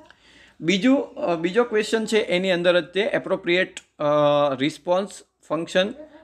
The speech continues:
અ, જોઈએ. તો બીજા નંબરનો ક્વેશ્ચન છે, પ્રવીણ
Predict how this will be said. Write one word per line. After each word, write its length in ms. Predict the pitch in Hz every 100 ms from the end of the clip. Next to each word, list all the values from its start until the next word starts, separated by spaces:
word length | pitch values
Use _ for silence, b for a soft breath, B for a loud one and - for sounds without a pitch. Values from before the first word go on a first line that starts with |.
| -
અ, 300 | - 143 139
જોઈએ. 460 | 127 202 190 123 b b b -
તો 120 | 190
બીજા 300 | 165 156 208
નંબરનો 380 | 214 208 214 208
ક્વેશ્ચન 380 | 185 185 202 190
છે, 140 | 185
પ્રવીણ 560 | - - 160 208 226